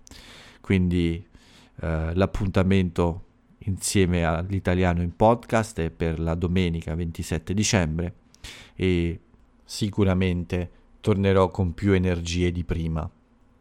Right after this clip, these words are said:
Ma se proprio sentite la mia mancanza, vi invito a visitare il mio blog intanto, il blog di I speak italiano punto it,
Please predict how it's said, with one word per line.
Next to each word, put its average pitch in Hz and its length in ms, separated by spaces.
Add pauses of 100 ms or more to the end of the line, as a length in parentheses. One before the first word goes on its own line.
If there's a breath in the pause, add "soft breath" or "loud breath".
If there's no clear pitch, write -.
(140)
Ma 104 220
se 107 180
proprio 101 480
sentite 92 540
la 90 100
mia 95 140
mancanza, 92 680 (380 soft breath)
vi 107 140
invito 104 520
a 87 100
visitare 92 540
il 87 80
mio 117 140
blog 90 340
intanto, 85 640 (340 soft breath)
il 90 320
blog 92 420
di 90 300 (380 loud breath)
I 92 100
speak 92 280
italiano 90 520
punto 98 320
it, 135 300